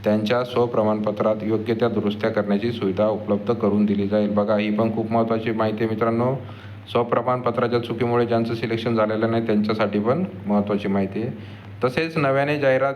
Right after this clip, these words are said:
घेऊन निवड प्रक्रिया करताना स्वप्रमाणपत्रामध्ये केलेले बदल विचारात घेऊन पुढे होईल कार्य काय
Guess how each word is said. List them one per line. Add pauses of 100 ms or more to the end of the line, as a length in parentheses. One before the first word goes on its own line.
घेऊन
निवड
प्रक्रिया
करताना
स्वप्रमाणपत्रामध्ये
केलेले
बदल
विचारात
घेऊन
पुढे
होईल
कार्य
काय